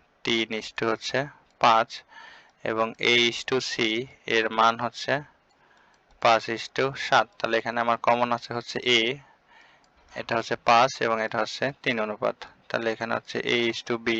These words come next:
এটাকে হচ্ছে পাঁচ দ্বারা গুণ করতে হবে। তাহলে এখানে থাকে হচ্ছে পনেরো is to পঁচিশ এবং এটা হচ্ছে, এটা পাঁচ, তাহলে তিন অনুপাত দিলে কথা থাকে হচ্ছে তিন পাঁচা পনেরো অনুপাত, তিন সাত হচ্ছে একুশ।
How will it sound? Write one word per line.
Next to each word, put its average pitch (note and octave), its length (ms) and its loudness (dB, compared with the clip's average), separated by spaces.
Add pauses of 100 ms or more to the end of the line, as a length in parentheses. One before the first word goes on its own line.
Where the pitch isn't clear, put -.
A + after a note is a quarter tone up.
(800)
এটাকে A2+ 320 2
হচ্ছে A#2+ 380 -2 (360)
পাঁচ B2+ 180 8
দ্বারা A2+ 360 4 (480)
গুণ B2 140 0
করতে A2+ 300 0
হবে। A#2 180 0
তাহলে A#2+ 240 0
এখানে A2+ 220 -4
থাকে A2+ 260 -4
হচ্ছে A2+ 320 -6 (240)
পনেরো A2 300 0
is G#2+ 240 -8
to B2+ 100 0 (960)
পঁচিশ A#2+ 480 0 (360)
এবং A2+ 160 2 (120)
এটা A2+ 240 -2
হচ্ছে, B2 380 -2 (1040)
এটা A#2 240 2
পাঁচ, A#2 400 4
তাহলে A2+ 240 -6
তিন A#2+ 140 0
অনুপাত A#2 300 2
দিলে A2 200 0 (100)
কথা A2+ 200 -4
থাকে A#2 240 -2
হচ্ছে A#2 280 -4
তিন A#2+ 220 -8
পাঁচা A#2 560 0
পনেরো A2 380 0
অনুপাত, G#2+ 420 0 (160)
তিন A2+ 180 -10
সাত - 300 -6
হচ্ছে - 300 -4
একুশ। A#2+ 460 -4